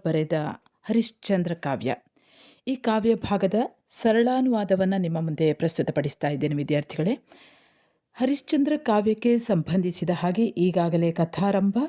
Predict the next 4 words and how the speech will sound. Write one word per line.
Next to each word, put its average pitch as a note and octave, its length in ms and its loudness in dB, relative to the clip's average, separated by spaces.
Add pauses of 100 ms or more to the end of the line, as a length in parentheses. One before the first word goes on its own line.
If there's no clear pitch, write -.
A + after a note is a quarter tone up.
(560)
ಹಾಗೆ F3+ 560 0
ವಸಿಷ್ಠ G#3+ 560 0
ವಿಶ್ವಾಮಿತ್ರರ F#3+ 840 0 (500)
ವಿವಾದ, F3+ 440 0